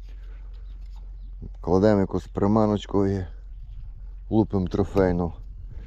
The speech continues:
щуку. Спінінг, друзі, Select Zander. Ріст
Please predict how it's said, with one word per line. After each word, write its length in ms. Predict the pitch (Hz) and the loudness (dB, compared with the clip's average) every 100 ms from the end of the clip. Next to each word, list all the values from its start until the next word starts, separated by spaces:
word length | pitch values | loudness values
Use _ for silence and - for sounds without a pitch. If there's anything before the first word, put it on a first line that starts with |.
| - | -12
щуку. 480 | - - 95 - - - - - - - - - - - - - - - - - - | -10 -2 -2 0 -4 -8 -14 -18 -18 -18 -18 -20 -20 -18 -16 -14 -12 -12 -14 -16 -16
Спінінг, 560 | - 117 107 101 95 | 0 4 6 4 2
друзі, 400 | 95 104 87 90 - - - - - | 4 4 4 0 -2 -12 -14 -14 -2
Select 360 | 98 95 92 - - - - - - - - - - | 4 4 4 -2 -14 -14 -14 -14 -14 -14 -14 -14 -10
Zander. 500 | 82 101 98 98 90 - - - - - - - - - - | 2 4 6 4 2 -2 -12 -14 -14 -14 -14 -12 -12 -12 -6
Ріст 320 | 87 113 113 | 4 4 4